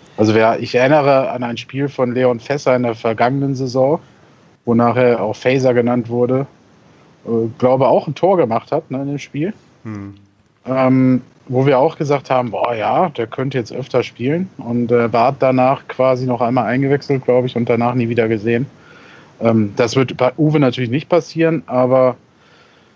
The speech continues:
Speaker 1: er hätte es natürlich verdient zu spielen. Es ist jetzt halt doof, weil man jetzt drei Top-Innenverteidiger <laughs> hat,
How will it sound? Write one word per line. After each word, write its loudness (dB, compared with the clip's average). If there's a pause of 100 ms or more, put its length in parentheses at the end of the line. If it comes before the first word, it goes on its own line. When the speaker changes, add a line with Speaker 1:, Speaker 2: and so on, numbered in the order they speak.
(1400)
Speaker 1:
er -6
hätte -2
es -6
natürlich 0
verdient -4
zu -10
spielen. -4
Es -6
ist -4
jetzt -2
halt 0
doof, 0
weil 2
man 2
jetzt -6
drei 2
Top-Innenverteidiger -2
<laughs> -16
hat, -6